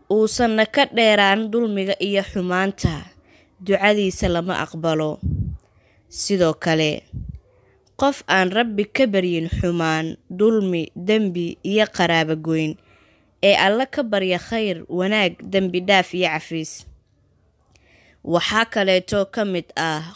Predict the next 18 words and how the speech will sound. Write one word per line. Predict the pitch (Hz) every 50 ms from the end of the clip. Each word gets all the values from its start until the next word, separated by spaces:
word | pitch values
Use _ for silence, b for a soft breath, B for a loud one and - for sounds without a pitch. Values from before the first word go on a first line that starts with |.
| _ _ _
qof | - 220 220 220 - -
aan | 165 170 165 165
ka | - - 214 202
quusan | 196 - 190 190 180 175 - - 208 196 185
raxmadda | 165 170 165 - - 190 208 208 196 185 170
Alle | - 147 160 160 160 156 156 151 - b b b b b b b b b b _ _
oo | - 214 - -
aan | - 175 170 170 165
dhihin, | 156 165 165 160 165 165 160 156 160 - - _
"Waan | - 185 208 233 233 226 214 185
ducaystay, | 196 202 180 185 190 185 - - - - 233 240 254 240
ducadeydana | 185 170 185 - - 208 214 202 202 190 185 185 180 196 190 190 185
la | 180 170 147
igama | 156 156 185 180 147 175 180 185 160
aqbalin." | 165 175 160 156 160 156 160 156 156 - b b b b b b b b b b b b b b _
Qofka | - 269 277 269 - - - 208
waxaa | 185 185 - - - 220 208 196
wanaagsan | 190 180 170 170 170 - - - - 214 202